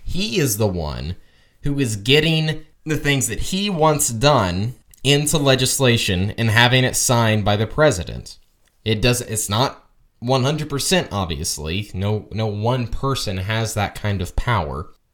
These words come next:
But as far as the position of power that he actually does have, does have, and what he has actually been able to accomplish, um, especially in the past, uh, year to year and a half, it has been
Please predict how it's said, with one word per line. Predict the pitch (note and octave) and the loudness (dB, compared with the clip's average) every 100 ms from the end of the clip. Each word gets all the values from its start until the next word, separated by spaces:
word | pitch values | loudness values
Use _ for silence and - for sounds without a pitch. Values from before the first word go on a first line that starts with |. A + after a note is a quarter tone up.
| - | 0
But | C#3+ | 4
as | D3 D#3+ - | 6 6 6
far | - F3 G3 D#3+ | 6 6 6 6
as | B2 A2+ | 4 0
the | |
position | G#2 A2+ C#3+ - C#3+ | -2 0 0 -2 -2
of | |
power | - C3+ C#3 | 2 2 2
that | C3 B2+ | 2 0
he | C3+ C#3+ | 0 0
actually | B2+ C3+ - C#3+ B2+ | 2 2 0 -2 -2
does | G#2 G#2+ B2 C3 | 0 0 0 0
have, | C#3+ D3 D#3+ - - A#2+ | 0 0 -2 -6 -10 0
does | A#2+ C3+ | 0 2
have, | C#3+ D#3 B2 | 0 0 0
and | G#2 G#2+ - A2 G2 | 0 -2 -2 -2 2
what | G#2+ C#3 | 4 4
he | - C#3 | 2 0
has | B2+ G#2 | 0 0
actually | - A#2+ - C#3 B2+ | -2 -2 0 -2 0
been | G#2+ | 0
able | A2 B2 | 0 0
to | B2 A#2+ | -2 -4
accomplish, | G#2 A2 G#2+ C#3 C#3+ - - - - - - | -2 -2 -2 -2 -4 -4 -10 -20 -20 -20 -10
um, | - G2 F#2+ F#2+ - | -2 0 0 -4 -6
especially | G#2 - A#2+ A2+ B2+ A2 | -6 -4 -2 -2 -2 -2
in | G2+ | -2
the | |
past, | F#2 A2 A2 G#2+ - - | -2 0 0 0 -4 -6
uh, | F#2 | -4
year | F#2 F2+ G2+ G#2+ | -4 -2 -2 -2
to | A2 G2 | -4 -4
year | G2+ | -2
and | G2+ | -2
a | |
half, | F2+ G#2 A#2 - - - - | -2 -2 -2 -4 -12 -18 -8
it | B2 | -4
has | A#2+ C#3 B2+ | 0 0 -2
been | G#2+ A#2+ A#2 A#2 | 0 0 2 -2